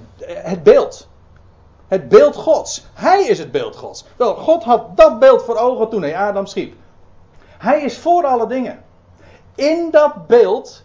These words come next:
zijn alle dingen geschapen. Dat is wat Paulus hier, eh, na-, naar voren brengt. De luister van de Zoon Gods. Ehm, het zij tronen, het zij heerschappij, het zij overheden, het zij machten, kortom gewoon alles.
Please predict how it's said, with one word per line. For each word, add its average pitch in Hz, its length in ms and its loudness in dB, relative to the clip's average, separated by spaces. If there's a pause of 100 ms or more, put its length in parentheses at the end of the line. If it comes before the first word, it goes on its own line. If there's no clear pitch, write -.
(120)
zijn 160 440 -6 (220)
alle 285 280 2
dingen 131 400 -8
geschapen. - 560 -12 (2000)
Dat 262 340 2
is 254 100 -6
wat 247 180 0
Paulus 220 360 2
hier, 180 320 -4
eh, 147 140 -4
na-, 156 180 -8
naar 151 200 -10
voren 143 260 -6
brengt. 110 240 -10 (160)
De 131 180 2
luister 226 960 0
van 185 200 -4
de 127 80 -8
Zoon 185 340 -4
Gods. - 480 -12 (560)
Ehm, 147 300 -8 (420)
het 139 180 -16
zij 156 160 -2
tronen, 233 480 -2
het 202 100 -12
zij 185 140 -6
heerschappij, 170 640 -6
het 185 200 -10
zij 156 200 -8
overheden, 185 640 -4
het 143 120 -12
zij 131 140 -4
machten, 135 380 -6
kortom 107 360 -14
gewoon 95 320 -12
alles. - 460 -10